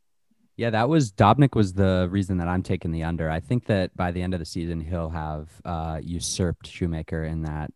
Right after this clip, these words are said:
uh, fifth starter role. I think, um, no smoke to it, and I don't want any, uh, shade towards Shoemaker. I was looking at him today. I think he's got an all-time beard,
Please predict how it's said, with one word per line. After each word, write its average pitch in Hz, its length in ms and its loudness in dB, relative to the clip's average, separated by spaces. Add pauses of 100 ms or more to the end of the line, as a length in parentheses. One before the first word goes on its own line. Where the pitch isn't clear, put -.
uh, 78 220 -6
fifth 80 340 -8
starter 80 380 -4
role. 76 340 -6 (140)
I 85 80 -8
think, 78 340 -10
um, 76 340 -10 (760)
no 101 100 0
smoke 90 360 -2
to 101 180 2
it, 95 240 0
and 90 120 -4
I 90 120 -2
don't 90 240 -2
want 82 160 -4
any, 82 420 -4
uh, 78 220 -6
shade 85 400 -8
towards 82 240 -6
Shoemaker. 78 440 -6
I 76 100 -4
was 80 120 -6
looking 82 240 -6
at 78 100 -6
him 78 120 -8
today. 80 420 -6
I 82 80 -6
think 95 260 -4
he's 90 200 -6
got 73 300 -6
an 73 140 -8
all-time 76 600 -6
beard, 71 380 -8